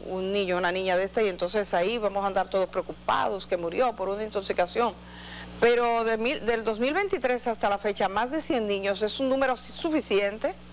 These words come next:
para que se pase de las palabras a los hechos. Yo he visto varios reportes del Ministerio de Educación,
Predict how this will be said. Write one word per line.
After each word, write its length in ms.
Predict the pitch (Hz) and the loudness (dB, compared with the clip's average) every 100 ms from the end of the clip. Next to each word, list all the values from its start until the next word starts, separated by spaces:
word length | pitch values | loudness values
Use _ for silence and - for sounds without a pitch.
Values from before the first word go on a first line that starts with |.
| - - - - - - | -18 -18 -16 -14 -14 2
para 240 | 208 196 | 4 4
que 120 | 214 190 | 2 0
se 100 | 196 | 2
pase 320 | 185 190 233 | 0 0 0
de 100 | 220 | 2
las 140 | 190 | 0
palabras 420 | - 185 180 190 | 0 0 2 0
a 40 | 190 | 0
los 260 | - - | -2 -6
hechos. 340 | - - - - | -8 -8 -10 0
Yo 100 | 196 | 4
he 40 | |
visto 300 | 220 277 - | 4 2 2
varios 480 | 226 202 214 214 - | 2 2 2 0 -2
reportes 640 | 190 185 240 254 240 240 | -4 0 2 2 0 0
del 120 | 214 185 | 0 -2
Ministerio 380 | 190 180 196 214 | -4 0 2 2
de 60 | |
Educación, 580 | 202 185 - 240 254 | 2 0 -2 0 0